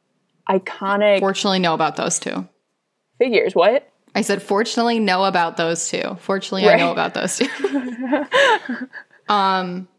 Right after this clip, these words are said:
Speaker 2: but yeah, or Leslie Feinberg.
Speaker 1: Right,
Speaker 2: Plenty
Speaker 1: right.
Speaker 2: of people probably don't know who
Speaker 1: Ah.
Speaker 2: Leslie Feinberg is.
Speaker 1: So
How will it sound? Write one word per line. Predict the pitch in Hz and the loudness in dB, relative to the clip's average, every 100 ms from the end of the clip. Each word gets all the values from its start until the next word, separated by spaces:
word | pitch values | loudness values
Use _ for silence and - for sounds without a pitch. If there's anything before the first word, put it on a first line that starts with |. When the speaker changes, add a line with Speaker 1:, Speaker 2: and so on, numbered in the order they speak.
| _ _ | _ _
Speaker 2:
but | 214 | -2
yeah, | 285 285 - | 0 0 0
or | 220 254 | 0 2
Leslie | 202 208 214 | 0 0 0
Feinberg. | 208 185 226 - 95 - - _ _ _ _ _ - | 0 0 0 -2 -6 -8 -16 _ _ _ _ _ -6
Speaker 1:
Right, | 196 285 330 226 - - - | 0 4 4 4 0 -8 -4
Speaker 2:
Plenty | 185 285 | 0 2
Speaker 1:
right. | |
Speaker 2:
of | 220 | 2
people | - 180 180 | 0 -2 -2
probably | 180 175 | 0 0
don't | 180 175 | 0 0
know | 180 | -2
who | 180 180 | -2 0
Speaker 1:
Ah. | |
Speaker 2:
Leslie | 170 - 175 | 0 0 -2
Feinberg | 180 202 65 - | -2 -2 -4 -6
is. | - 190 | -8 -8
Speaker 1:
So | - 214 214 202 | -6 -2 2 2